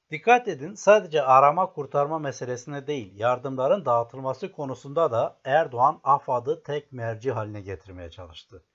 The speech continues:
Örneğin pek çok yabancı arama kurtarma ekibi erkenden Türkiye'yi terk etti. Alman ve Avusturya ekiplerinin açıklamalarına bakılırsa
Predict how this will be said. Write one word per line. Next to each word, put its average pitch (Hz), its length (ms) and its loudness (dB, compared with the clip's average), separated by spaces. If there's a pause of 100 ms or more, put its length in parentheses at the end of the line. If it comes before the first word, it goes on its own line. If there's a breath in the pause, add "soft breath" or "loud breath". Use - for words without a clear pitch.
(280)
Örneğin 160 500 2
pek 160 180 -6
çok 151 220 -12
yabancı 123 440 -4
arama 127 340 -2
kurtarma 127 460 -8
ekibi 127 400 -10
erkenden 139 540 -10
Türkiye'yi 156 380 -14
terk 135 280 -6
etti. 92 360 -16 (400)
Alman 170 500 6
ve 151 80 2
Avusturya 143 600 -4
ekiplerinin 131 680 -8
açıklamalarına 117 840 -2
bakılırsa 139 680 -2